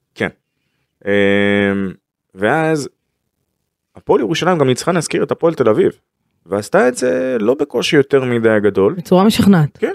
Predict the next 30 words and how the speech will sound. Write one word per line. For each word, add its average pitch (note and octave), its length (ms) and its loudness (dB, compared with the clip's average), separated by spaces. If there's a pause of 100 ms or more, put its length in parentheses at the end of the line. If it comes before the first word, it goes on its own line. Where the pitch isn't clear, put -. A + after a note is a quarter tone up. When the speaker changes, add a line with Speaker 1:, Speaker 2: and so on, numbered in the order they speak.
(120)
Speaker 1:
חד D3+ 160 0
משמעית, G#3 380 -2
צריך C3+ 240 0
Speaker 2:
אוקיי. E3+ 120 0
Speaker 1:
לפרגן F3+ 220 0
כשמגיע. A#2+ 400 -2 (680)
ואז B2 380 0
נוצרת C3+ 400 0
כאן B2+ 140 0
איזושהי C3 320 0
סיטואציה D#3 640 0 (480)
של, G2+ 460 0 (400)
אוקיי, G2 320 -2 (460)
את-, - 100 -14 (300)
אנחנו F#2+ 320 -6
הולכים A#2 180 -6
להגיע C3+ 240 0
לבית A2 320 -2
העליון, F#2 320 0 (560)
וירושלים A#2 720 2
לא D3+ 220 2
כאלה D#3+ 200 4
רחוקים C3 560 0 (640)
בכלל G2+ 500 -2 (540)
מלסיים A#2 680 0 (1200)
אפילו C3+ 220 0
במקום B2+ 320 0
הראשון B2 380 -2
את A#2 120 -2
ה-, F#2+ 800 -2